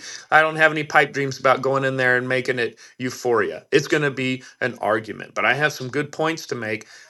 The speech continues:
And I've also been bullied. I can stand up to people. You're not gonna intimidate me.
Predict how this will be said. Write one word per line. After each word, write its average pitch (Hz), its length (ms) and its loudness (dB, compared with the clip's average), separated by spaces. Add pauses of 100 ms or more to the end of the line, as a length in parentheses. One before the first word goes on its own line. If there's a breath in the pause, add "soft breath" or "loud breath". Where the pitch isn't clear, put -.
(140 soft breath)
And 139 380 2
I've 139 180 4
also 160 240 4
been 151 260 2
bullied. 143 420 0 (140)
I 104 140 4
can 147 140 -4
stand 143 380 2
up 117 140 2
to 113 60 -8
people. 123 320 -6
You're 117 120 0
not 101 180 0
gonna 147 160 0
intimidate 123 600 0
me. 92 240 -10